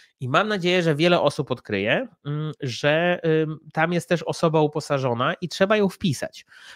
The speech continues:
bo na, y, kontach, y, instytucji, które mają nasze ofe, jest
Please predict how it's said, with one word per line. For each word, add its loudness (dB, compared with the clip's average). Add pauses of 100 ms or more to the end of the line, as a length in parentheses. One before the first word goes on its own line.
(140)
bo 6
na, 2
y, -4 (220)
kontach, -2 (100)
y, -8 (140)
instytucji, -2
które 2 (360)
mają 2
nasze -4
ofe, 0 (360)
jest -2